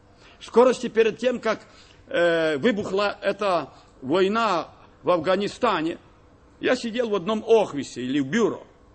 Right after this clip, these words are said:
И так, ожидая, не помню, в каком офисе, но я был, и взял один журнал, «Time» или «Newsweek», и так перелистываю, и как раз остановился на Афганистане.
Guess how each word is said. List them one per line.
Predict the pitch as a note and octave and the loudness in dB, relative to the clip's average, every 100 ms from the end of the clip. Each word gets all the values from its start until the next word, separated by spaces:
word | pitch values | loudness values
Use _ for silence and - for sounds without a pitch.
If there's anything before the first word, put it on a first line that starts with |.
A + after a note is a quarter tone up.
| _ | _
И | - G3+ | -8 -2
так, | A#3+ A#3+ - - - - - | -2 -2 -8 -20 -20 -20 -8
ожидая, | - E3+ F#3+ F#3 A3 B3 G#3 | -4 -2 0 0 2 0 -4
не | D#3+ E3+ | -4 -6
помню, | F3+ G#3 G3 E3+ B2+ - - - - - | 0 -2 0 -2 -4 -14 -20 -20 -20 -4
в | |
каком | F3 D3+ G3 E3 C#3 | -4 0 0 0 -2
офисе, | - G3+ F#3+ - | -2 -2 0 -4
но | F#3 | -2
я | G#3 G#3 | 0 2
был, | F3+ C3+ - - | 0 -4 -6 -16
и | - | -8
взял | F3+ C4 B3+ | -2 2 2
один | G#3+ G3+ | 0 -4
журнал, | D#3 F#3 F#3+ G3 A3 - - _ - _ - - _ _ - - | -4 -2 0 0 -2 -6 -18 _ -20 _ -20 -20 _ _ -12 0
«Time» | F#3+ A3 A3+ E3 | 2 2 0 -2
или | D#3 | 0
«Newsweek», | D3+ A3 G3+ F#3 A3 - - _ _ _ - _ - - _ _ - | 2 0 0 -4 -8 -10 -20 _ _ _ -20 _ -20 -20 _ _ -8
и | |
так | - B3+ - | -4 -4 -2
перелистываю, | G#3 G3 A3 B3 - A3+ A3 A3 F3+ - - - - - - | 2 2 0 -4 -6 -4 -4 -4 -12 -20 -20 -20 -20 -20 -10
и | C#4 | -4
как | B3 A3+ | 0 0
раз | A3+ A#3 | 0 -4
остановился | F#3 G#3 G3+ A#3+ - | -4 -4 -4 -4 -4
на | G#3+ | -4
Афганистане. | G3+ E3 G3+ G#3 - F#3 A#2+ | -4 -2 -4 -4 -2 -2 -2